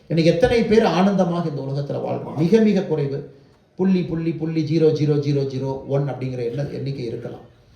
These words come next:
இன்னைக்கு நம்முடைய நோக்கம் ஆனந்தமான ஒரு வாழ்க்கை. ஆனந்தமான வாழ்க்கை கொடுக்கணும் அப்படின்னாங்க, நிறைய விஷயத்தை நம்ம சரி பண்ணணும், ஒரு சூழலை உருவாக்கணும், பரிசரத்தை, குறிப்பா அந்த என்விரான்மெண்ட், அதை கரெக்ட் பண்ணணும்.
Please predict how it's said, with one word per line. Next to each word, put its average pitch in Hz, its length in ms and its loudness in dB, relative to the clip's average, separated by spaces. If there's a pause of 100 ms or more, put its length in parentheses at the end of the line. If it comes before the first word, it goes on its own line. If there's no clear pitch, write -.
(240)
இன்னைக்கு 180 260 2
நம்முடைய 160 360 2
நோக்கம் 196 420 2
ஆனந்தமான 190 800 4
ஒரு 160 160 2
வாழ்க்கை. 139 440 -4
ஆனந்தமான 180 560 -2
வாழ்க்கை 175 360 -2
கொடுக்கணும் 165 360 -4
அப்படின்னாங்க, 147 420 -6
நிறைய 208 300 4
விஷயத்தை 180 360 -2
நம்ம 139 140 -6
சரி 151 200 -2
பண்ணணும், 139 400 -8 (460)
ஒரு 165 160 2
சூழலை 247 440 4
உருவாக்கணும், 139 640 0 (100)
பரிசரத்தை, 175 640 0 (140)
குறிப்பா 156 200 2
அந்த 160 160 2
என்விரான்மெண்ட், 160 640 2
அதை 135 160 -4
கரெக்ட் 147 340 -6
பண்ணணும். 127 300 -8